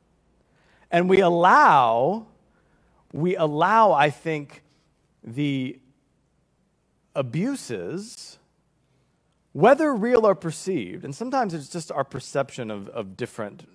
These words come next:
traditions, we allow those to, to keep us at arm's length from the ministry of the Holy Spirit in our lives. So, uh, so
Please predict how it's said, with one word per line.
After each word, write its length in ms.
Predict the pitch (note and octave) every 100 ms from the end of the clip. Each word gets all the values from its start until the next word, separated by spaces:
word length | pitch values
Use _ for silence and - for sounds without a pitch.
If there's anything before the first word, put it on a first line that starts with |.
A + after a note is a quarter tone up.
| _
traditions, 800 | - G2 A2+ - D#2+ - - - _ _ _ _ _ _ _ _ _ _ _ -
we 120 | F#3
allow 300 | G3 A#3 C#4+
those 360 | A#3+ A3 G3+ _ _ _ _
to, 140 | - -
to 180 | -
keep 380 | D3+ - A#3 A3+
us 360 | G#3 F#3+ F3 F3
at 140 | D#3+ -
arm's 380 | D#3 D#3 B2+
length 300 | C3 C#3 B2
from 160 | - B2
the 60 | A#2
ministry 480 | A2+ A#2 A2 A#2+
of 80 | G#2+
the 80 | G2+
Holy 240 | A2 G2+
Spirit 340 | E2+ - F#2+ F2
in 100 | E2+
our 120 | D2+
lives. 580 | D2+ C2+ A#1 _ - - _ _ _ _ _ _ _ _ _ _ _ _ _ _ _ _ _ _ _ _ _ _ _ _ _ _ _ _ _ -
So, 180 | F3
uh, 120 | - - D#3 _ _ _ _ _
so 220 | -